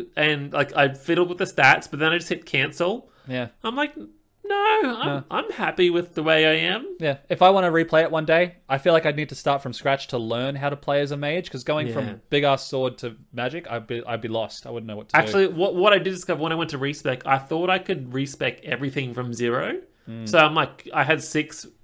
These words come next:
Speaker 1: in faith just by default.
Speaker 2: Ah,
Speaker 1: right?
Speaker 2: right.
Speaker 1: Just 'cause of the character I chose.
Speaker 2: Right.
Speaker 1: And it turns out that's your starting stat. So you can't change the six in
Speaker 2: Yes.
Speaker 1: faith.
Speaker 2: Yes, that's right.
Speaker 1: I thought, I'm like, "Oh, I could move the six, those six points to somewhere else," but you couldn't. So
Speaker 2: No.
Speaker 1: I'm like, "Yeah, cancel it." I didn't,
Speaker 2: Yeah.
Speaker 1: didn't, I didn't respec.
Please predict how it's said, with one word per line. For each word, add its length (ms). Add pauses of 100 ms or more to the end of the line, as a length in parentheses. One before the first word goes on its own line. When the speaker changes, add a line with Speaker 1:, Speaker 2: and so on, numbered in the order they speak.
Speaker 1:
in 400
faith 500
just 220
by 140
default. 560 (160)
Speaker 2:
Ah, 240
Speaker 1:
right? 80
Speaker 2:
right. 220
Speaker 1:
Just 200
'cause 80
of 60
the 80
character 360
I 120
chose. 420 (160)
Speaker 2:
Right. 220 (240)
Speaker 1:
And 180
it 100
turns 320
out 340 (800)
that's 400
your 100
starting 420
stat. 360
So 120
you 120
can't 320
change 380
the 120
six 500
in 60
Speaker 2:
Yes. 200
Speaker 1:
faith. 500
Speaker 2:
Yes, 220
that's 160
right. 100
Speaker 1:
I 120
thought, 340
I'm 80
like, 160
"Oh, 140
I 80
could 140
move 260
the 80
six, 380
those 280
six 160
points 300
to 100
somewhere 300
else," 160
but 140
you 60
couldn't. 340
So 200
Speaker 2:
No. 80
Speaker 1:
I'm 80
like, 160
"Yeah, 220
cancel 420
it." 160
I 140
didn't, 180
Speaker 2:
Yeah. 60
Speaker 1:
didn't, 280
I 80
didn't 160
respec. 460